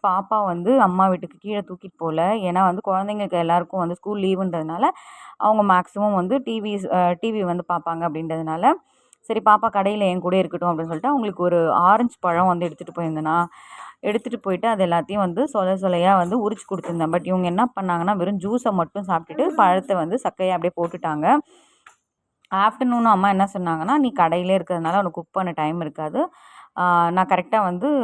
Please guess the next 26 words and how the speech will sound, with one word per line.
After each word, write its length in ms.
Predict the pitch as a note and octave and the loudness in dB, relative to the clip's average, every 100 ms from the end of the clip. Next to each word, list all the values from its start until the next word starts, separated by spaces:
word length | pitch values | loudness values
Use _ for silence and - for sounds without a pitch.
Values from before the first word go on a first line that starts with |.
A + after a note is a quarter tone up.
| F#3+ | 2
லஞ்ச் 340 | E3 F3+ - | 0 -2 -2
டைம்ல 180 | F#3 F#3 | -4 -2
கால் 240 | F#3+ E3 E3 | 0 0 0
பண்ணேன். 200 | E3 A#3+ | -2 -2
கரெக்டா 240 | F3+ - F3 | -4 -4 -2
நீ 100 | F3 | -2
வந்துரு 300 | D#3+ D#3+ E3+ | -2 -4 -6
கீழே" 300 | E3+ E3 D#3 | -4 -2 -2
அப்படின்னாங்க. 600 | D#3 D#3 D3+ D3 F3 D4+ - - _ _ | -2 -6 -4 -2 0 0 -4 -20 _ _
சரி 220 | - G3+ | -4 2
ஓகே 280 | G3 F#3+ F#3+ | 2 0 0
அப்படின்னு 320 | F#3+ E3 F3 | 0 0 -4
சொல்லிட்டு 400 | F3 E3 D4 E4 | -6 -6 -2 2
அவங்க 220 | A3 F#3 | 2 4
அரவுண்ட் 340 | D#3+ F3+ G3+ | 4 4 4
ஒரு 360 | G3 F3 E3 D#3+ | 4 6 4 4
ஒன் 180 | E3+ E3+ | 2 2
தேர்ட்டி 240 | F3+ F#3+ | -4 -4
கால் 280 | F3 D#3+ E3 F3 | 0 2 0 -4
பண்ணாங்க. 460 | E3+ D#3 D#3 B3 | -2 -2 0 -2
And 220 | F4 G3+ F3+ | -2 0 0
வந்து, 420 | E3 F#3 G3 - | 2 2 2 4
ஆ, 320 | E3 D#3 D3+ | 4 4 2
பிரேக்ஃபாஸ்ட் 460 | C#3+ F3 - F3 - | 2 -2 -2 -4 -2
எல்லாம், 280 | D#3 D3+ | -2 -2
இது 240 | E3 E3 | -2 -2